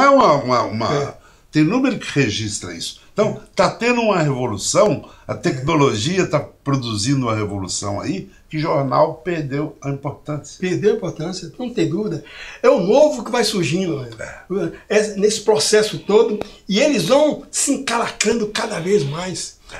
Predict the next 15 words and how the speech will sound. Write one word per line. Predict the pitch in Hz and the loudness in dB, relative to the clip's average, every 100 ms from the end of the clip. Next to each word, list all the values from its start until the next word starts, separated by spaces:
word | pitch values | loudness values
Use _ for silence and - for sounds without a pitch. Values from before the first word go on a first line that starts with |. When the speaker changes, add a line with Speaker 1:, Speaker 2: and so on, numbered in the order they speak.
| - | -8
Speaker 2:
O | 214 180 | -4 -2
Lula, | 196 277 208 | -2 0 2
aliás, | 175 233 | 2 2
percebeu | - 208 165 165 165 | -2 -2 0 4 4
isso, | - | 2
porque | - | -6
o | 208 240 185 | -6 -6 -6
Lula | 196 226 | -4 -6
tem | 220 | -4
uma | 202 190 | -4 -4
sagacidade, | - 160 165 - 143 156 156 139 131 - - - - | -6 -6 -8 -6 -6 -6 -6 -6 -8 -12 -20 -20 -8
uma, | 156 160 160 | -4 -4 -4
uma, | 160 160 143 135 - | -8 -6 -6 -8 -6
uma | 170 | -2
intuição | 180 165 - 208 - - 202 170 - | -2 -4 -6 -4 -2 0 2 0 -2